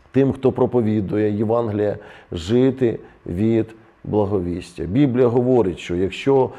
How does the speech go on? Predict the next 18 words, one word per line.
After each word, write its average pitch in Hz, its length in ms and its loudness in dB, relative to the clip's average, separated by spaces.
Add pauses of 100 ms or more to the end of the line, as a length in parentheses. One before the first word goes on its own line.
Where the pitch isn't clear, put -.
(120)
служителі 117 640 2
посіяли 107 960 2
у 104 180 0
вас 98 320 0
духовне, 123 760 -2 (800)
чи - 200 0
велика 135 480 4
річ, 123 360 0
коли 113 520 0 (280)
пожнуть 117 600 0 (800)
фінансову 107 680 -2
підтримку. - 680 -10 (400)
Тому, 131 520 0 (180)
по 98 120 -2
моєму 147 360 2
розумінню, 120 680 0
по 95 180 -2
Біблії 104 680 0